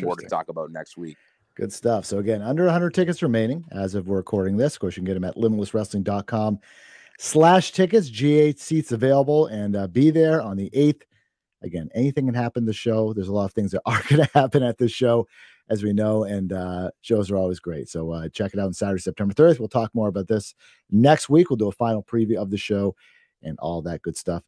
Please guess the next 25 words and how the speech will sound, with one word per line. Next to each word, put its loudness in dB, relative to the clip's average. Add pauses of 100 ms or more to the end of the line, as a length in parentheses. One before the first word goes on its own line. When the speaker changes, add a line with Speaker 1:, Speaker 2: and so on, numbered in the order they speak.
Speaker 2:
as -4
well. 4
Uh, 6
let's 0
see. 0
Let's 0
flip 0
to, 4
uh, 4
Let's 2
Wrestle 0
before 2
we 4
get 0
in 0
some -4 (480)
news 4
and -2
notes, 0
Randy. -10
Of -10
course, -4
Let's -4
Wrestle, 0
uh, 0